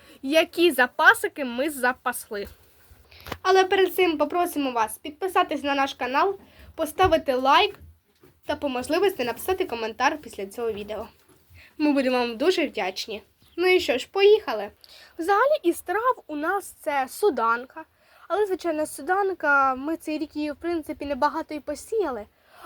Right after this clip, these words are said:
Але вона цей рік, ну, було дуже спекотно, і вона от не піднялась, вона от осталась на цьому самому місці. А це вже під кінець, це вже року, ну як року? Ото, що вже під кінець, це пройшов оце дощик, і воно оце ж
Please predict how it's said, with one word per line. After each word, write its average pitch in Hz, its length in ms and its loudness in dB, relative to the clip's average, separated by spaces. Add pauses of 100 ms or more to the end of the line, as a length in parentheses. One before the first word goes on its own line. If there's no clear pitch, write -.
(100)
Але 381 300 0
вона 339 360 0
цей 330 240 -2
рік, 359 220 -4
ну, 311 140 -4
було 320 460 -4
дуже 262 480 -4
спекотно, 370 680 -2
і 269 80 -2
вона 330 200 0
от 330 140 -6
не 285 60 -10
піднялась, 311 680 -2
вона 311 160 -6
от 302 120 -6
осталась 294 340 -4
на 254 100 -10
цьому 277 240 -6
самому 269 440 -4
місці. 381 380 2 (400)
А - 120 0
це 370 140 -2
вже 339 120 0
під 320 180 -14
кінець, 311 380 -6 (100)
це 285 140 -4
вже 269 220 -6
року, 359 320 -4
ну 254 80 -8
як 247 320 -8
року? 202 440 -14 (580)
Ото, 277 200 -6
що 302 180 -4
вже 269 140 -4
під 285 240 -10
кінець, 226 400 -10
це 277 160 -12
пройшов 262 420 -6
оце 247 180 -8
дощик, 294 500 -2 (520)
і 415 200 0
воно 320 360 0
оце 262 280 -6
ж - 200 -16